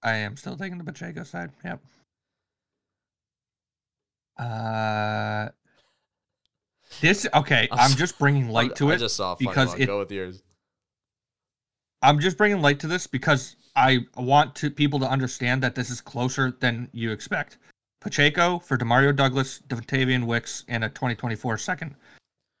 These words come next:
Speaker 1: Demario Douglas and Dontayvion Wicks are having better years than people expected.
Speaker 2: Yeah.
Speaker 1: One hundred percent.
Speaker 2: Th-, they're
Speaker 1: There
Speaker 2: at
Speaker 1: are few people that were on both bandwagons. They're having a decent season for both of them.
Speaker 2: They're players that
Speaker 1: They're not
Speaker 2: will have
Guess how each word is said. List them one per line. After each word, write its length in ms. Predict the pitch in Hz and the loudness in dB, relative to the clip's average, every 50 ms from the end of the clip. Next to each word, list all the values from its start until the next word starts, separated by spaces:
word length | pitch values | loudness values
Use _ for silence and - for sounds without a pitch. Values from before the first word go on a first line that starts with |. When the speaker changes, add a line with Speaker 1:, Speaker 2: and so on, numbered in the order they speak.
| _ _ - | _ _ -4
Speaker 1:
Demario 340 | - 131 147 175 240 277 247 | 2 4 6 6 8 6 8
Douglas 360 | 196 196 190 202 208 202 214 | 8 8 8 8 6 4 2
and 100 | 185 151 | 0 2
Dontayvion 560 | 139 139 139 139 - 170 165 156 156 147 135 | 4 2 2 2 -2 -4 -2 0 0 0 0
Wicks 340 | 117 123 151 165 - - - - | 0 0 -2 -2 -4 -8 -8 0
are 140 | - 139 135 | 4 4 4
having 300 | 127 147 147 143 147 139 113 | 6 4 4 4 4 2 4
better 200 | 131 139 147 147 | 4 4 4 4
years 360 | 131 120 131 135 143 143 143 | 4 4 4 4 4 2 0
than 100 | 135 123 | -6 -6
people 300 | - - 127 - 120 113 | -4 -4 -4 -2 -4 -6
expected. 440 | 107 - - - 180 - - 165 147 _ _ | -6 -6 -6 -6 -6 -6 -8 -16 -16 _ _
Speaker 2:
Yeah. 140 | - 120 117 | -6 0 2
Speaker 1:
One 100 | 127 127 | 2 2
hundred 240 | - 113 113 110 151 | 2 -2 -4 -6 -8
percent. 340 | - - - 151 131 127 - _ - | -10 -10 -10 -10 -12 -14 -14 _ -6
Speaker 2:
Th-, 180 | 110 113 113 - | -4 -4 -2 -2
they're 220 | - 110 110 110 - | 0 0 0 2 2
Speaker 1:
There 120 | - 135 | 4 4
Speaker 2:
at 40 | 147 151 | 4 6
Speaker 1:
are 220 | 147 135 131 - - | 6 4 2 0 -4
few 340 | - - - - 180 202 214 | -16 -20 -10 -4 -2 -2 -2
people 320 | 208 180 156 135 - 127 | 0 -2 -2 -2 -2 -2
that 120 | 120 123 117 | -2 0 0
were 120 | 120 120 | 0 0
on 120 | 120 117 110 | -2 -2 0
both 260 | 123 123 131 135 - | 0 0 0 0 0
bandwagons. 720 | - 117 113 165 175 170 170 175 175 170 165 - - - - | -2 -2 -2 -2 -4 -6 -6 -6 -8 -10 -12 -14 -14 -8 -2
They're 320 | 127 127 127 135 143 156 | 2 4 6 6 6 4
having 320 | 147 147 147 139 139 135 | 4 4 4 4 4 2
a 40 | 127 123 | 0 -2
decent 420 | - - 120 113 - - 120 120 | -2 -4 -4 -4 -4 -6 -10 -10
season 380 | - - 214 208 165 147 185 165 | -8 -6 -6 -6 -6 -8 -12 -12
for 120 | - 175 | -12 -12
both 240 | 160 160 160 170 - | -10 -10 -10 -12 -12
of 80 | 117 110 | -14 -16
them. 120 | - 80 - _ _ | -16 -16 -18 _ _
Speaker 2:
They're 160 | 98 113 120 | -4 -4 -2
players 420 | 117 - 127 120 113 104 101 95 92 | 0 2 4 4 4 4 2 0 0
that 80 | 98 87 | -2 0
Speaker 1:
They're 40 | - | 2
not 160 | 120 127 151 | 6 6 6
Speaker 2:
will 60 | 98 92 | 6 6
have 80 | 101 | 4